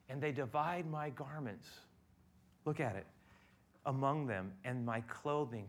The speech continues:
for it they cast lots." It's an amazing passage. You know, we look at this and we say, "Wow, Jesus," and then verse, go back to verse thirty-six. It says, "Then after they had done that, sitting down," there's this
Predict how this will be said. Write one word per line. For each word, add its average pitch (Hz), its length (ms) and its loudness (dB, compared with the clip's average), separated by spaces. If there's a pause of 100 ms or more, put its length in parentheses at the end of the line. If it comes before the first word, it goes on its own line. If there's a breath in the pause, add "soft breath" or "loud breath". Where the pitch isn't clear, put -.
(100)
for 131 180 0
it 123 180 -4
they 107 160 -12
cast - 440 -16
lots." - 500 -16 (1700)
It's - 160 -6
an 156 80 2
amazing 139 560 0
passage. - 680 -8 (1040 soft breath)
You 131 60 0
know, 127 320 4
we 131 180 4
look 156 160 4
at 139 120 0
this 120 240 2
and 127 80 0
we 117 80 2
say, 120 220 0
"Wow, 113 320 4
Jesus," 135 420 -2
and 131 140 0
then 147 180 8
verse, 151 220 4
go 135 160 0
back 143 200 6
to 135 60 2
verse 123 200 2
thirty-six. 127 460 2
It 120 60 -6
says, 117 180 -2
"Then 120 100 -2
after 127 260 0
they 120 120 2
had 107 100 0
done 117 200 0
that, 107 200 -6 (260 loud breath)
sitting 143 340 -2
down," 110 260 2
there's 165 160 0
this 170 140 -4